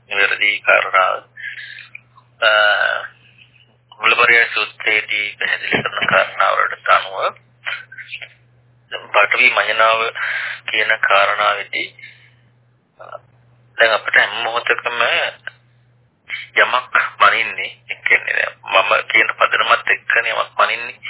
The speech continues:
එතකොට ඒ බාහිරින් අපි දකින දේ මැනීමක් සිදුවන්නේ මම. අ, මම නැතිනම් මැනීමක් කතා කරන්න බෑ.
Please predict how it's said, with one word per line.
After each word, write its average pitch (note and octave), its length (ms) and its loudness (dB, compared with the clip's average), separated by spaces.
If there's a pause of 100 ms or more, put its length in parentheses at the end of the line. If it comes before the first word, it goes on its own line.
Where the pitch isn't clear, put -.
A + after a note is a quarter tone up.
(560)
එතකොට G#2+ 400 -2
ඒ - 640 -2 (560)
බාහිරින් F#2+ 960 0
අපි - 240 -10
දකින G#2+ 460 -2
දේ G#2 280 -2 (1200)
මැනීමක් A2 600 0 (1040)
සිදුවන්නේ B2 800 -2 (800)
මම. G#2+ 200 2 (1600)
අ, - 60 -2 (240)
මම A2+ 320 2
නැතිනම් C#3+ 600 2 (340)
මැනීමක් C#3+ 500 0
කතා - 260 2
කරන්න A2 300 -4
බෑ. - 280 -6